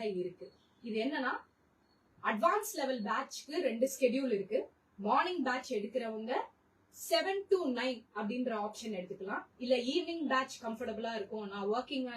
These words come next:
இருக்கேன் அப்படின்னா டெஃபினட்டா ஃபைவ் to செவன் ஆன ஆப்ஷன் எடுத்துக்கலாம். இது டென் ஆன்லைன் கிளாஸ் and one direct class. இதை பத்தி மேலும் தெரிஞ்சுக்கிறதுக்கு நீங்க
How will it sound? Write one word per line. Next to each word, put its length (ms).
இருக்கேன் 280
அப்படின்னா 420
டெஃபினட்டா 460
ஃபைவ் 300
to 80
செவன் 280
ஆன 180
ஆப்ஷன் 400
எடுத்துக்கலாம். 460
இது 180
டென் 240
ஆன்லைன் 320
கிளாஸ் 240
and 100
one 120
direct 280
class. 260
இதை 120
பத்தி 240
மேலும் 300
தெரிஞ்சுக்கிறதுக்கு 600
நீங்க 160